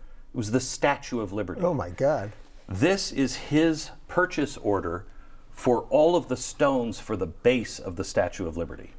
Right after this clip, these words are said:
Speaker 1: He's the guy, the guy who could be the worst on America, has every reason to be
Speaker 2: Mm-hmm.
Speaker 1: pissed at America. He builds the Statue of Liberty.
Speaker 2: This is incredible.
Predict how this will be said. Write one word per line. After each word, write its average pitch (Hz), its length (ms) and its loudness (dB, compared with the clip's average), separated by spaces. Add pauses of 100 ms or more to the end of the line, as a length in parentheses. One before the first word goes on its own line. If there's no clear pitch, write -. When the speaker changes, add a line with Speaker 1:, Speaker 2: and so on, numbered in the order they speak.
(580)
Speaker 1:
He's 240 540 6
the 214 120 2
guy, 175 600 0 (520)
the 135 120 4
guy 190 240 6
who 185 120 -2
could 165 320 0
be 156 200 0
the 123 200 -2
worst 120 800 6
on 127 160 2
America, 107 560 2
has 151 240 2
every - 240 -2
reason 202 560 6
to 143 80 4
be 247 120 4
Speaker 2:
Mm-hmm. 135 120 4
Speaker 1:
pissed 156 420 4 (380)
at 120 140 6
America. 104 560 2 (340)
He 214 480 4
builds 170 680 4
the 147 120 4
Statue 127 540 2
of 101 100 2
Liberty. 85 520 -4
Speaker 2:
This 156 140 6
is 156 100 0
incredible. 123 580 2